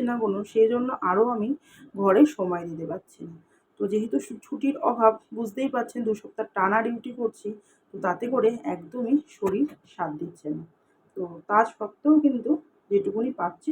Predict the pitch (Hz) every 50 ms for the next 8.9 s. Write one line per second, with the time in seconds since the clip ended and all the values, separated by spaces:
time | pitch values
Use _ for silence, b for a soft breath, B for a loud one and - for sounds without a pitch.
0 | 381 - - 190 151 180 170 170 185 254 302 302 - - 202 196 - _ 170 165
1 | 156 156 160 156 151 - - - 139 - _ 143 147 - _ _ 117 - 165 -
2 | _ _ _ - 160 - b b b b b b b - 170 - - 247 262 233
3 | 202 190 165 - - - 226 247 247 247 233 226 - - 240 226 160 185 180 170
4 | - _ 208 190 - - 185 165 185 185 - 214 214 214 233 233 202 190 180 165
5 | 175 175 - _ - 220 220 - _ 185 175 - - _ - 208 202 220 - 254
6 | - 294 294 302 285 214 175 156 - _ _ _ _ _ _ _ _ _ _ _
7 | _ _ - 226 247 254 247 311 320 294 - 214 208 208 _ - 302 320 311 285
8 | - - 220 202 202 196 190 196 190 185 196 220 208 190 185 196 - -